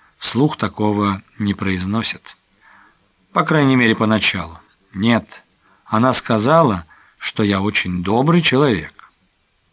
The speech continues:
«Всемогущее небо!» вскричал потрясенный Цзяо Дай. «Это ты-то?» «Бедная, глупая потаскушка!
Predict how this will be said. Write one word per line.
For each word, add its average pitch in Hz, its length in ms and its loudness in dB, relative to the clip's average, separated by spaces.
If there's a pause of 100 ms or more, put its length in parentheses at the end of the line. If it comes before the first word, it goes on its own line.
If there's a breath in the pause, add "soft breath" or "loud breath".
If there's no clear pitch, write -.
(840)
«Всемогущее 151 840 2
небо!» 120 300 2
вскричал 110 460 0
потрясенный 107 640 -2
Цзяо 104 260 0
Дай. 92 400 -4
«Это 113 300 -2
ты-то?» 143 560 0 (840)
«Бедная, 151 640 2
глупая 120 440 0
потаскушка! 104 840 -4